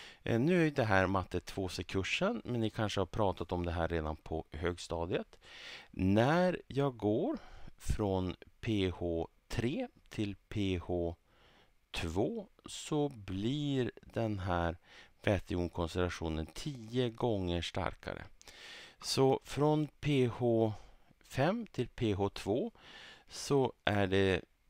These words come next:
tre stycken steg i P H-skalan. Och för varje steg så är det en faktor tio, så det är tio gånger tio gånger tio. Så lösningen är,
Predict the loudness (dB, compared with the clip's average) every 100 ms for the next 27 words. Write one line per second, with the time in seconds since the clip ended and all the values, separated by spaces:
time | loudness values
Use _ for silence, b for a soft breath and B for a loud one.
0 | _ -6 -2 -2 -4 -8 -4 -2 -2 -4
1 | 0 0 -2 -8 -6 -2 0 -2 -2 2
2 | 4 2 0 -4 B B B B _ 0
3 | 0 0 -8 -14 -4 2 2 4 4 2
4 | 0 2 2 2 0 0 2 0 -2 0
5 | -2 0 -2 -2 -2 -2 -2 0 0 0
6 | -2 0 2 0 0 0 0 -2 -2 -4
7 | -2 -4 -4 -6 -2 0 2 2 0 -4
8 | -2 -2 -2 0 0